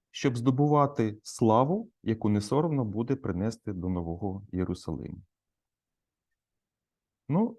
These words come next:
і тут ми можемо вже дивитись, е, що практикується в Росії, дивитись, що ми намагаємось побудувати в Україні. І оцей підхід, він, е, на, на мій погляд, з-, е, здатен нас уберегти від помилок.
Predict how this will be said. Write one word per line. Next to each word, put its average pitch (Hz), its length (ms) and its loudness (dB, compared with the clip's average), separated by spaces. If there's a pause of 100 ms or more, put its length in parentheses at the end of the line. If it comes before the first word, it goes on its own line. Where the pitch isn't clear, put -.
і 120 240 2
тут 190 200 -4
ми 117 80 4
можемо 117 400 4
вже 101 240 0
дивитись, 101 680 -2
е, 90 340 2
що - 160 -2
практикується - 720 -2
в 78 40 -4
Росії, 147 580 -2 (220)
дивитись, 113 680 0 (100)
що 123 300 2
ми 107 120 6
намагаємось 95 600 2
побудувати 92 600 -2
в 85 60 -4
Україні. 135 600 -2 (520)
І 110 200 4
оцей 113 380 0
підхід, 151 540 -4
він, 127 400 2
е, - 120 -2 (300)
на, 101 320 0
на 98 140 2
мій 131 200 4
погляд, 123 460 -2
з-, 98 100 -8
е, 90 440 -4
здатен 101 600 0
нас 104 400 -4
уберегти 95 580 -2
від 95 320 -6
помилок. 87 600 -4